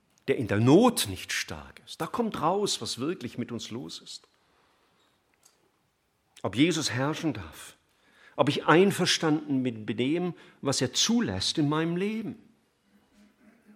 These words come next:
Unser Thema, fürchte dich nicht, weil Gott mit dir ist. Aber fürchte dich davor, nicht nahe bei ihm zu sein.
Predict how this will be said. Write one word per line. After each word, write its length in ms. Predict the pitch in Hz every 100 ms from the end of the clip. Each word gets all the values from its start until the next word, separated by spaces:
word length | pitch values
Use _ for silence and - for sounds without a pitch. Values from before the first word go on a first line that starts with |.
| - _ _ _ _ _ _ _ _ _ _ _ _ _ _ _ _ _ _ _ _ _ _ _ _ _
Unser 160 | 110 117
Thema, 480 | 139 165 170 165 151 - - _ _
fürchte 540 | - - 147 139 - 139
dich 200 | 127 123
nicht, 640 | 123 117 - - - - _ _ - - _ _ _ _ -
weil 240 | 113 117
Gott 280 | 110 107 -
mit 200 | 90 -
dir 100 | 82 -
ist. 320 | - - - - - _ _ _ _ _ _ _ _ _ _ _ _ _ _
Aber 160 | - 107
fürchte 480 | - 139 131 - -
dich 180 | 104 -
davor, 640 | 110 - 120 110 107 95 - -
nicht 320 | 120 - -
nahe 320 | 113 101 98
bei 140 | 95
ihm 260 | 95 110 82
zu 180 | - 82
sein. 440 | 82 71 76 80